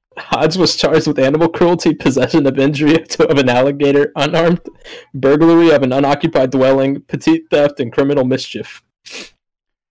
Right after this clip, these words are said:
Speaker 2: My only, <sighs> what lesson was he trying to teach? Like, was he trying to teach the alligator to fly? What lesson?
Speaker 1: I'm more curious as to whether or not why, why he didn't get a charge of, of drugs.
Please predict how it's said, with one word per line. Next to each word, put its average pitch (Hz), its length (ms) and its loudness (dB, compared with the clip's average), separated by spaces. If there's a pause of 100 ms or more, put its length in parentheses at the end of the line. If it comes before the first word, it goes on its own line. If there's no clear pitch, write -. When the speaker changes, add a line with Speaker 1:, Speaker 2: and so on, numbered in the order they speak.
(1040)
Speaker 2:
My 135 200 -8
only, 226 340 -10 (960)
<sighs> - 920 -12 (920)
what 208 300 -4
lesson 185 460 -4
was 120 120 -12
he 127 80 -16
trying 143 240 -12
to - 60 -20
teach? 143 160 -20
Like, 120 180 -14
was 120 100 -16
he 170 100 -14
trying 190 200 -8
to - 40 -18
teach 170 160 -16
the 117 100 -10
alligator 113 340 -10
to 80 80 -18
fly? 147 380 -16 (800)
What 185 200 -8
lesson? 156 480 -6 (880)
Speaker 1:
I'm 233 160 2
more 330 180 4
curious 302 460 2
as 202 140 0
to 196 100 2
whether 226 240 4
or 208 40 4
not 202 160 2
why, 156 200 0
why 165 180 2
he 208 80 0
didn't 185 240 -2
get 175 120 0
a 120 180 -4 (200)
charge 160 360 0
of, 120 220 -4 (360)
of 120 160 -4
drugs. 139 560 -4